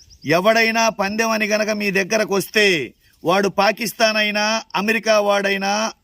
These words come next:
లండన్ వాడైనా, ఏ దేశం వాడైనా, వాడు తెచ్చేది కరెన్సీ అయినా, దినాంలైనా, డాలర్లైనా, ఏ డబ్బుతో వచ్చినా, మూడో తారీఖు సాయంత్రం లోపు ఎలా వచ్చినా, ఎక్కడికి వచ్చినా,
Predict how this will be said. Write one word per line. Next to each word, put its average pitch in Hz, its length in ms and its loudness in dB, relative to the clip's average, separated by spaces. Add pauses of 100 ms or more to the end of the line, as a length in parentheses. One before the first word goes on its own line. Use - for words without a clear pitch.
(340)
లండన్ 208 340 0
వాడైనా, 202 760 -2 (280)
ఏ 196 260 4
దేశం 214 420 -4
వాడైనా, 185 640 0 (280)
వాడు 196 280 2
తెచ్చేది 208 500 -2
కరెన్సీ 208 560 -2
అయినా, 196 500 -2 (240)
దినాంలైనా, 202 1080 0 (220)
డాలర్లైనా, 208 960 0 (400)
ఏ 214 380 4
డబ్బుతో 226 520 -2
వచ్చినా, 202 560 -2 (420)
మూడో 247 440 2
తారీఖు 226 460 -2
సాయంత్రం 226 680 -2
లోపు 196 480 -2 (300)
ఎలా 208 400 2
వచ్చినా, 226 640 -2 (300)
ఎక్కడికి 208 580 0
వచ్చినా, 220 560 0